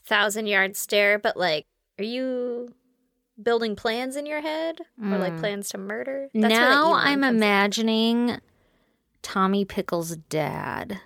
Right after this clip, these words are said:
Speaker 2: from the Rugrats.
Speaker 1: But blonde hair.
Speaker 2: Yeah.
Speaker 1: Yeah.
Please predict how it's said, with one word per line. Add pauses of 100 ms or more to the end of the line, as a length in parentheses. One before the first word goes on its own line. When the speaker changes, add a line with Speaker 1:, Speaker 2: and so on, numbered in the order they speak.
Speaker 2:
from
the
Rugrats. (400)
Speaker 1:
But
blonde
hair. (120)
Speaker 2:
Yeah. (140)
Speaker 1:
Yeah.